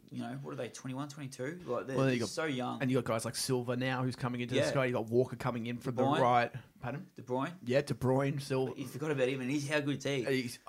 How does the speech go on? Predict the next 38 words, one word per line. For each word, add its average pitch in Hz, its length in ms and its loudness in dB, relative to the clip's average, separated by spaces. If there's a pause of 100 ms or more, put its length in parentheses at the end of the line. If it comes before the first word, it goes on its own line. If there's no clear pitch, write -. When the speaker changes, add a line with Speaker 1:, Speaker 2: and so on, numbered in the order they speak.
Speaker 2:
he's 143 180 6
arguably 123 380 2
the 120 40 -4
best 117 220 -2
player 135 140 2
in 127 60 0
the 127 60 -2
Premier 135 240 4
League. 113 140 0
You 113 80 -6
Speaker 1:
Yeah. 127 120 2
Speaker 2:
could, - 140 -10
you 123 60 0
could 127 140 -8
definitely 117 300 -2
argue. 110 280 -2
So, 135 240 4 (380)
well, 175 320 8
okay, 151 320 6
so 139 160 6
they're 170 200 8
the 185 60 10
clubs. 170 540 4
I 208 100 12
think 220 200 -2
they're 214 120 10
the 190 100 4
only 175 160 6
two 160 140 4
clubs 139 420 4
who 135 280 2 (260)
anything 147 480 -2
lower 127 300 2
than 123 260 -2
the 120 80 -4
Premier 120 380 -2
League 117 160 -4
title 117 540 -2